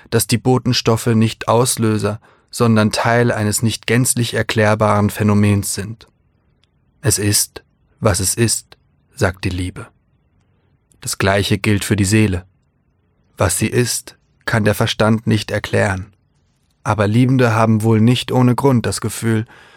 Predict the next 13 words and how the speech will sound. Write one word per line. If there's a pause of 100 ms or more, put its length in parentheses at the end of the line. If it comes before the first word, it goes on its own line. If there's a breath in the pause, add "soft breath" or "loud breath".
(180 loud breath)
einander
ihre
Seelen
zu
offenbaren. (1160)
Wir
sind
mehr
als
die
Summe
unserer
Teile.